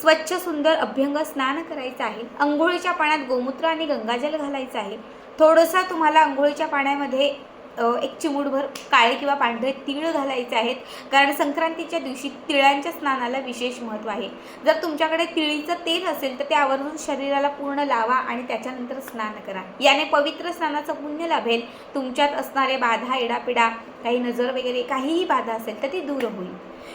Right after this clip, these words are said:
यानंतर आपल्याला उद्या सूर्याला अर्घ्य अर्पण करायचं आहे, कारण मकर संक्रांतीच्या दिवशी सूर्याची पूजा किंवा सूर्याच्या पूजनाला विशेष महत्त्व दिले जाते.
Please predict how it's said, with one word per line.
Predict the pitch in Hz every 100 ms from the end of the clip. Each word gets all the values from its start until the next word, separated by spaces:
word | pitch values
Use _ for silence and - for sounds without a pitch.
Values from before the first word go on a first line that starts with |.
| -
यानंतर | 262 269 285 269 269
आपल्याला | 254 254 262 269
उद्या | 240 285
सूर्याला | 285 240 233 247 -
अर्घ्य | 262 240 294
अर्पण | 311 285 269
करायचं | 262 233 226
आहे, | 226 226
कारण | 233 247
मकर | 247 240 226 330
संक्रांतीच्या | 381 370 330 311 285 277 262 269
दिवशी | 240 220 220 254 311
सूर्याची | - - 269 269 294 311 392
पूजा | - 285 214 202 196 - -
किंवा | 262 277
सूर्याच्या | 285 285 254 285 370
पूजनाला | 381 302 240 247 233 233 240
विशेष | 233 226 - 320 320
महत्त्व | 294 254 240 233
दिले | 208 202 190
जाते. | 190 190